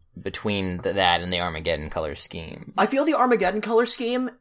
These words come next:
Speaker 2: is, for Getter one, is pretty much identical.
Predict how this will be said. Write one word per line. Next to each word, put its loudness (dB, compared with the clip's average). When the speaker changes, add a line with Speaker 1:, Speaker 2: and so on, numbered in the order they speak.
Speaker 2:
is, 0
for 0
Getter 2
one, 4
is -4
pretty -4
much 2
identical. 0